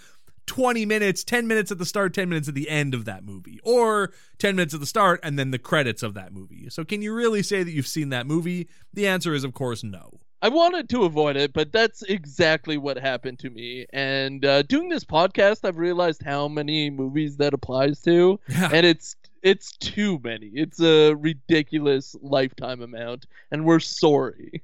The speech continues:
Speaker 1: Like, I could probably, well, I mean, this show is definitely bumping up my numbers, but before this show, I could confidently say that I'd seen about twenty percent of the movies that I'd actually seen.
Speaker 2: Yeah. Like, really watched.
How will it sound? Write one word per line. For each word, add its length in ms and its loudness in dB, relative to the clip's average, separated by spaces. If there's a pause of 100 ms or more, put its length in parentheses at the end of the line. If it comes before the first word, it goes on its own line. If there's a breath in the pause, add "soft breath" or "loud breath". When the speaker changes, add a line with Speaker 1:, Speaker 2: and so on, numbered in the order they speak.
Speaker 1:
Like, 180 -2
I 100 0
could 180 -8
probably, 500 -4
well, 360 2
I 60 -8
mean, 160 -6
this 140 -6
show 260 -2
is 80 -4
definitely 280 -4
bumping 380 -6
up 80 -12
my 100 -8
numbers, 460 -6
but 140 -6
before 400 -4
this 160 0
show, 320 -2
I 100 -2
could 220 -8
confidently 580 -8
say 220 -2
that 120 -4
I'd 200 -2
seen 160 -8
about 280 -6
twenty 420 -8
percent 420 -4
of 100 -8
the 60 -6
movies 460 -4
that 140 -4
I'd 140 -6
actually 480 -8
seen. 520 -16 (720)
Speaker 2:
Yeah. 120 -6 (420)
Like, 320 2
really 960 2
watched. 580 -8